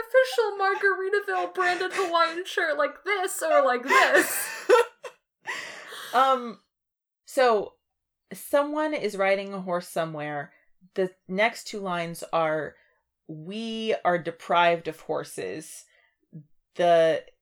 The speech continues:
Speaker 2: you know, third couplet is, "But they are still out there, like, horses ex-, exist eternally." And then the last two lines are, "So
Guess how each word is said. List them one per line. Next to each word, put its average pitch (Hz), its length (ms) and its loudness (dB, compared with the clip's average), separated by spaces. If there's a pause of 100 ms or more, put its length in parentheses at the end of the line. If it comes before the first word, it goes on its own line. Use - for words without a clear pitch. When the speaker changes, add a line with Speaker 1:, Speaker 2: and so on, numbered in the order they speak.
Speaker 2:
you 170 140 -8
know, 156 440 -4
third 190 540 0
couplet 165 680 -2 (180)
is, 156 600 -4 (300)
"But 175 260 0
they 175 180 2
are 165 160 4
still - 540 0
out 170 320 0
there, 139 320 -2
like, 151 220 -6
horses 180 640 -6 (100)
ex-, 156 420 -14
exist 165 680 -6
eternally." 156 920 -6 (400)
And 160 220 -4
then 151 260 -4
the 156 120 0
last 151 580 -4
two 156 160 -8
lines 143 420 -10 (100)
are, 139 420 -4
"So 131 500 -4